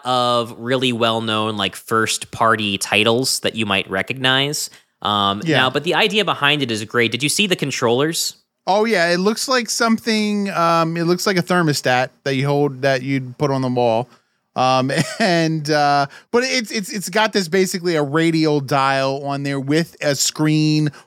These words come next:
Speaker 2: on it, on the controller itself. So it, I, I, actually, I would say it one hundred percent looks like an old iPod.
Speaker 1: It does.
Speaker 2: You
Speaker 1: Yeah, with
Speaker 2: know,
Speaker 1: the click wheel.
Speaker 2: before,
Speaker 1: Yep.
Speaker 2: yeah,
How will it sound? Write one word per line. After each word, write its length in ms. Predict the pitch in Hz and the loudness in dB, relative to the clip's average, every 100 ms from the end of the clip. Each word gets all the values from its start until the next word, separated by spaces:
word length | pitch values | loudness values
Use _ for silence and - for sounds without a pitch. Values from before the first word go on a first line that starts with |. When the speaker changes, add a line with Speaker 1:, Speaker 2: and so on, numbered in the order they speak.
| _ | _
Speaker 2:
on 260 | - 165 165 | -2 0 2
it, 180 | 160 - - | 0 -4 -2
on 280 | 170 196 | 0 2
the 80 | 190 | 2
controller 600 | 175 156 - 156 151 139 | 0 -2 0 2 2 2
itself. 420 | 131 - 165 156 | 0 0 0 0
So 240 | 147 180 165 - - | 0 0 -2 -4 -2
it, 140 | 214 - | -2 0
I, 380 | - - - - | -2 -2 0 0
I, 260 | - 233 302 320 | 0 -2 -2 -6
actually, 600 | 262 294 349 - 320 330 | -4 -4 -4 -8 -6 -4
I 160 | 240 254 | 0 0
would 160 | 247 208 | 0 -2
say 340 | 269 254 240 - - - | 0 0 -2 -6 -14 -2
it 160 | 233 | 0
one 200 | 180 240 | 2 0
hundred 580 | 226 - 285 320 330 320 | 0 0 -2 0 -2 -2
percent 500 | 294 233 247 214 214 | -2 -2 0 0 0
looks 680 | 185 165 165 160 156 - - - _ - | 0 2 2 0 -2 -4 -6 -8 _ -10
like 560 | 147 156 151 151 151 - | -2 0 2 2 -2 -4
an 140 | 151 | -4
old 340 | 156 156 156 151 | -2 0 2 2
iPod. 720 | 135 135 127 123 101 95 101 - | 2 0 -2 -6 -6 -8 -8 -6
Speaker 1:
It 80 | 139 | -2
does. 380 | 127 101 - 151 | 0 0 -4 -2
Speaker 2:
You 120 | 202 | 0
Speaker 1:
Yeah, 60 | 220 | 2
with 80 | |
Speaker 2:
know, 40 | 226 | 0
Speaker 1:
the 40 | |
click 160 | 208 175 | -2 0
wheel. 160 | 135 | 0
Speaker 2:
before, 200 | 285 285 | 2 2
Speaker 1:
Yep. 120 | 277 233 | 0 0
Speaker 2:
yeah, 300 | 320 302 214 | 0 0 -2